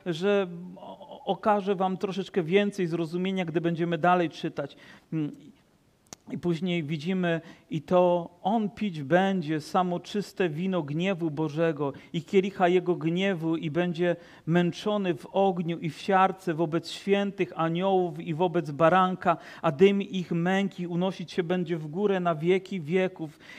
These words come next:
i nie mają wytchnienia we dnie i w nocy ci, którzy oddają pokłon zwierzęciu i jego posągowi, ani nikt, kto przyjmuje znamię jego imienia".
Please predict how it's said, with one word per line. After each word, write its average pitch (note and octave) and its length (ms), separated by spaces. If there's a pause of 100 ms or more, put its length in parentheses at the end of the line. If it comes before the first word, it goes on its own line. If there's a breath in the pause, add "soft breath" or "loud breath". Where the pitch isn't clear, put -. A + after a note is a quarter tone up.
(120)
i F3 80
nie F#3+ 140
mają G3+ 420
wytchnienia F#3+ 720
we F3 180
dnie F3+ 340
i F#3+ 140
w E3+ 140
nocy G3 360
ci, - 280
którzy F#3 400
oddają F#3+ 560
pokłon G3+ 480
zwierzęciu F3+ 600 (220 loud breath)
i E3+ 60
jego F#3 260
posągowi, F#3 800 (220 loud breath)
ani F3+ 280
nikt, F3+ 520
kto F#3+ 220
przyjmuje G3+ 680 (180 loud breath)
znamię E3+ 640
jego F3 340
imienia". E3+ 680